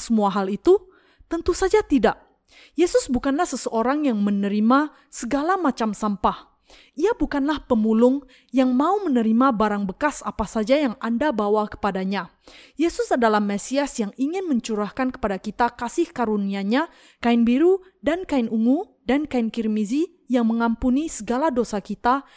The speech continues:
dan yang ingin memberikan kepada kita kasih sejatinya. Inilah sebabnya Yesus disebut sebagai Raja Kasih. Yesus memang Mesias kita yang sejati. Mesias ini sudah menetapkan iman yang dikehendakinya dari kita,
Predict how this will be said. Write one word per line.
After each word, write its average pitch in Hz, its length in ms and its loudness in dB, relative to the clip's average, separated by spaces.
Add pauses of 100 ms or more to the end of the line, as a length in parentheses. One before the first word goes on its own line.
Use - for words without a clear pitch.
(180)
dan 262 240 4
yang 247 240 2
ingin 381 320 -4
memberikan 226 480 0
kepada 202 320 -4
kita 226 400 -2 (240)
kasih 349 360 -2
sejatinya. 190 760 -6 (480)
Inilah 403 320 2
sebabnya 233 640 0
Yesus 240 400 0
disebut 233 480 -2
sebagai 202 320 -2
Raja 196 320 -2
Kasih. - 480 -8 (560)
Yesus 311 320 -2
memang 247 240 2
Mesias 208 480 -2
kita 285 320 -4
yang 226 80 -2
sejati. 190 640 -8 (360)
Mesias 254 400 -2
ini 320 320 -4 (160)
sudah 381 320 -2
menetapkan 254 640 -2
iman 285 320 -2
yang 294 160 0
dikehendakinya 202 880 -2
dari 196 240 -4
kita, 254 400 -4